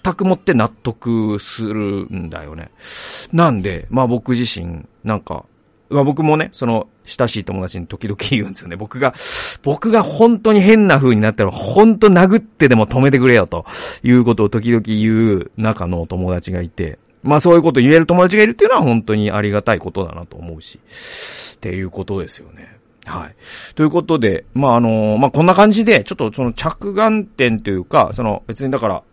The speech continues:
エッセイってそもそもそういうものだけど、なんかこう、この本全体で何かを言おうとしてるとか、そういうことじゃないんだけど、結構一つ一つの文章のこう着眼点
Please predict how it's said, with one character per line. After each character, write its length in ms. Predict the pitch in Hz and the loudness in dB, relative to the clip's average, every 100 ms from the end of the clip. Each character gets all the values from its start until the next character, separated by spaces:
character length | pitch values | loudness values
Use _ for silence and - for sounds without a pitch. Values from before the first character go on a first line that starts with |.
| _ _ _ _ - | _ _ _ _ 0
エ 60 | |
ッ 40 | 196 | 0
セ 220 | 196 139 | 0 -4
イ 20 | |
っ 20 | 107 | -6
て 80 | |
そ 100 | 127 | -6
も 100 | 123 | -8
そ 80 | 110 | -8
も 80 | 98 | -10
そ 120 | 95 | -8
う 20 | |
い 40 | 127 | -6
う 20 | |
も 100 | 135 | -4
の 100 | 156 | -4
だ 140 | 98 | -6
け 100 | 85 | -6
ど、 200 | 95 135 - - - - | 0 0 0 -10 -14 -10
な 80 | 139 | -8
ん 40 | 120 | -6
か 120 | 104 | -6
こ 320 | 98 90 - | -6 -6 -10
う、 140 | _ - - _ _ | _ -20 -20 _ _
こ 120 | - | -4
の 100 | 160 | 0
本 160 | 170 202 | 2 0
全 160 | 156 180 | 0 2
体 100 | 202 | 4
で 80 | |
何 160 | 190 175 | 4 4
か 100 | 131 | 2
を 40 | |
言 160 | 113 113 | 0 0
お 20 | |
う 40 | 104 | -2
と 100 | 95 | -6
し 80 | - | -8
て 80 | |
る 80 | 92 | -10
と 80 | 85 | -10
か、 100 | 87 | -10
そ 80 | 123 | -6
う 40 | |
い 20 | |
う 20 | 139 | -6
こ 60 | |
と 100 | 165 | -4
じ 120 | 160 | -4
ゃ 20 | 101 | -2
な 140 | 110 | 0
い 40 | |
ん 60 | 123 | 0
だ 100 | 90 | -2
け 120 | - | -6
ど、 180 | 85 85 - - | -8 -8 -10 -18
結 140 | - 196 | -8 -6
構 100 | 156 | -6
一 220 | - 196 | -6 -10
つ 160 | - 202 | -12 -8
一 160 | 214 | -8
つ 80 | 202 | -6
の 80 | 180 | -8
文 260 | 147 165 | -8 -10
章 300 | 156 135 123 | -10 -8 -8
の 200 | 135 151 | -6 -6
こ 120 | 120 120 | -6 -8
う 60 | |
着 280 | - 135 147 | -8 -12 -10
眼 220 | 143 139 | -8 -8
点 280 | 123 107 104 | -8 -8 -10